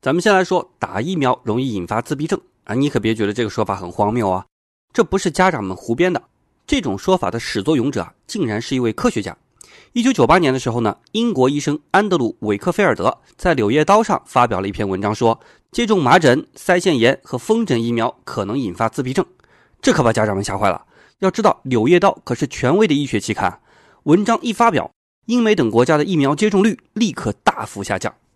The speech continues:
随后学界发现啊，文章作者韦克菲尔德的研究有明显的漏洞，这个结论是站不住脚的。《柳叶刀》随后就撤稿了。韦克菲尔德本人呢，也被英国吊销了行医资格。可是他造成的影响已经无法挽回了。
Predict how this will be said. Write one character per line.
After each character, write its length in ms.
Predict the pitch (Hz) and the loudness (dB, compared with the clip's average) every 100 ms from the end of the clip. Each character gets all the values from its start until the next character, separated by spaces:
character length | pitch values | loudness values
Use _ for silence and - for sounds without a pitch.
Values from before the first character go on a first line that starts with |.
| _ _ _ _ _ | _ _ _ _ _
随 200 | - 165 | -2 4
后 100 | 202 | 4
学 160 | 175 139 | 4 2
界 100 | 135 | 2
发 140 | 120 | 2
现 160 | 117 104 | -2 -4
啊， 100 | - _ _ - | -6 _ _ 0
文 160 | 156 208 | 2 2
章 140 | 233 | 2
作 120 | 220 | 2
者 200 | 151 - 127 | 2 0 0
韦 120 | 120 | 2
克 100 | 196 | 2
菲 120 | 226 | 4
尔 100 | 156 | 2
德 100 | 143 | 2
的 80 | 151 | 0
研 260 | 123 123 | 2 2
究 200 | 160 208 131 | 2 0 0
有 140 | 113 | -4
明 180 | 117 185 | -2 -2
显 120 | 143 | -2
的 100 | 113 | 0
漏 120 | 175 | 2
洞， 160 | 196 - _ _ | 2 0 _ _
这 80 | 240 | -8
个 80 | 202 | -6
结 200 | - 120 | 0 2
论 100 | 170 | 2
是 80 | 180 | 0
站 180 | 214 | -2
不 80 | 147 | 0
住 80 | 160 | 0
脚 180 | 135 143 | 0 -2
的。 80 | 208 - _ _ _ - | -4 -8 _ _ _ 0
《柳 140 | 135 | 4
叶 40 | 196 | 6
刀》 100 | 226 - | 4 2
随 180 | - 110 | -2 0
后 80 | |
就 80 | 123 | 0
撤 200 | 117 143 | 0 2
稿 120 | 117 | 0
了。 140 | 82 - _ _ _ _ | -2 -8 _ _ _ _
韦 120 | - 180 | 2 4
克 120 | 254 | 4
菲 120 | 247 | 4
尔 60 | 175 | 2
德 80 | |
本 180 | 185 143 | 2 2
人 140 | 110 139 | 2 2
呢， 120 | 160 - | 0 -2
也 100 | 143 | -2
被 120 | 120 | 0
英 240 | 123 220 220 | 0 0 2
国 200 | 113 - - | 0 0 -4
吊 160 | 110 | -2
销 120 | 101 110 | 0 -2
了 80 | |
行 200 | 98 104 | -4 -6
医 40 | 135 | -6
资 220 | - 185 | -6 -6
格。 160 | 127 - _ _ _ - _ | -6 -10 _ _ _ -20 _
可 140 | - 139 | -2 -2
是 240 | 208 - | 0 -4
他 100 | - | -4
造 240 | 160 208 127 | -2 2 0
成 160 | - | 0
的 60 | 113 | -4
影 200 | 98 113 | -4 -4
响 160 | 120 98 - | -2 -4 -6
已 60 | |
经 160 | 101 104 | -8 -6
无 80 | 107 | -2
法 140 | 107 | 0
挽 180 | 101 80 | -2 -4
回 160 | 85 | -8
了。 140 | 95 | -8